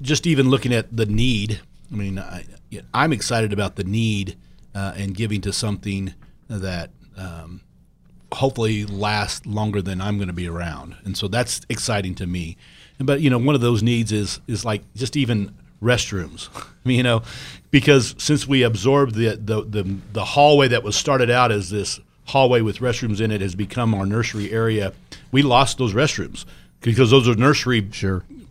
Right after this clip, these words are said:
Speaker 1: areas. And so we got these two restrooms basically for all of the people who come on a Sunday morning. So that's one.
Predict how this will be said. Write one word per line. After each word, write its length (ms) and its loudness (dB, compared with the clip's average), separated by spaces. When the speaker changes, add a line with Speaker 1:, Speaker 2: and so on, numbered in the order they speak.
Speaker 1:
areas. 340 4
And 80 -4
so 80 -2
we 140 4
got 240 4
these 200 -2
two 180 2
restrooms 540 2
basically 560 0
for 240 2
all 260 4
of 60 -2
the 80 -6
people 260 -2
who 60 -4
come 160 -4
on 80 -4
a 40 -8
Sunday 200 -6
morning. 220 -8
So 120 -2
that's 260 2
one. 260 -6